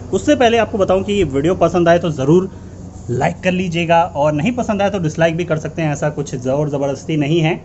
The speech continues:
तो ये table आप अपने सामने जो देख रहे हैं, इसके ऊपर गिलास लगा हुआ है, ये आपको दिखेगा नहीं, इसलिए मैं ऐसे दिखा देता हूँ आपको।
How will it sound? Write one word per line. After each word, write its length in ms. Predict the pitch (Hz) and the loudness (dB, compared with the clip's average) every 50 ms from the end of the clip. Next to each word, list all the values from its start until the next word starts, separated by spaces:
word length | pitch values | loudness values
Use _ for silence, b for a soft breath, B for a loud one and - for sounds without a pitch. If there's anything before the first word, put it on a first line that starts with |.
| - - _ _ _ _ _ _ | -14 -20 _ _ _ _ _ _
तो 80 | 160 143 | -14 -12
ये 180 | 143 151 190 202 | -8 -8 -8 -6
table 360 | 196 196 185 180 208 214 208 | -6 -6 -4 -2 0 0 2
आप 160 | 196 190 190 190 | 2 2 0 -2
अपने 220 | 170 - 180 190 190 | -4 -4 -4 -6 -6
सामने 400 | - - 156 165 175 185 190 175 | -4 -2 -2 0 0 0 -2 -4
जो 300 | 131 - 156 175 180 165 - - | -4 -4 -2 -2 -2 -2 -4 -2
देख 300 | - 160 185 214 208 - | 0 0 0 0 0 0
रहे 160 | 185 190 185 175 | 0 2 2 2
हैं, 180 | 160 190 190 | 2 2 0
इसके 200 | 185 185 - 175 | 0 0 0 0
ऊपर 200 | 170 165 180 180 165 | 2 2 2 2 2
गिलास 400 | 135 143 139 151 160 170 - - | 2 2 4 4 4 4 2 0
लगा 180 | 160 151 147 160 | 0 4 4 4
हुआ 240 | 156 151 151 156 147 | 4 4 4 2 2
है, 260 | - 160 190 220 B B B B B B B B B - - | 2 0 -2 -2 B B B B B B B B B -12 -6
ये 120 | 127 131 | -2 0
आपको 180 | 139 135 - 156 | 0 2 2 2
दिखेगा 280 | 135 131 147 151 139 135 | 2 2 2 2 2 2
नहीं, 140 | 143 196 - - - - - - - - - - - - - - | 2 0 0 -2 -4 -4 -6 -8 -8 -8 -10 -14 -20 -20 -18 -16
इसलिए 220 | - - - 139 139 | -12 -8 -4 -2 -2
मैं 160 | 139 135 135 | -2 -2 -4
ऐसे 260 | 123 - 156 143 143 131 | -4 -4 -4 -4 -4 -4
दिखा 240 | 123 104 - 139 | -6 -4 -4 -2
देता 180 | 143 151 147 156 | 0 0 0 0
हूँ 100 | 147 143 | -2 -2
आपको। 200 | - 196 233 233 | -2 -2 -4 -4